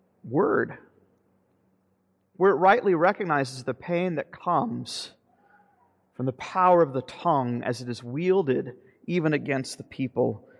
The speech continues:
of God. When you are mocked and you are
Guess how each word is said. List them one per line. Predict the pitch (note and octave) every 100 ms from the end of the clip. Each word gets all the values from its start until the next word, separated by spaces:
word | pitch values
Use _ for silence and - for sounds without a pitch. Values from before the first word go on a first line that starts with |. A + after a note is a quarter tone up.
| _
of | - -
God. | G#2+ G#2 G2+ B2 - _ _ _ _ _ _ _ _ - - - _ _ _ _ _
When | -
you | F3
are | E3+
mocked | D#3 E3+ F3+ F3
and | C3+ C3
you | D3+ C#3+
are | C3 B2+